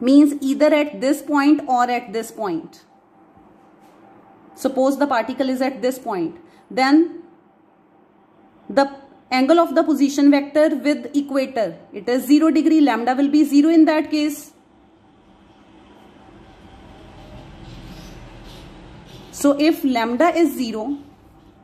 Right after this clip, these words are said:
then cos lambda, which is equal to cos zero degree, it will be equal to one. Put cos lambda equal to one here, G dash will be equal to G minus omega square R here.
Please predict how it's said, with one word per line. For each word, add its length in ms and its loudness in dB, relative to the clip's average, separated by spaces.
then 380 2
cos 500 2
lambda, 480 2
which 200 -8
is 120 -6
equal 320 -6
to 80 -8
cos 360 -4
zero 260 -6
degree, 460 2
it 120 -8
will 140 -6
be 200 -10
equal 260 -6
to 100 -8
one. 540 0
Put 280 2
cos 280 0
lambda 260 4
equal 320 -2
to 80 -2
one 320 -2
here, 320 0
G 420 0
dash 400 2
will 160 -2
be 260 -6
equal 300 -8
to 200 -6
G 320 2
minus 460 0
omega 340 -4
square 480 -8
R 240 -2
here. 280 -8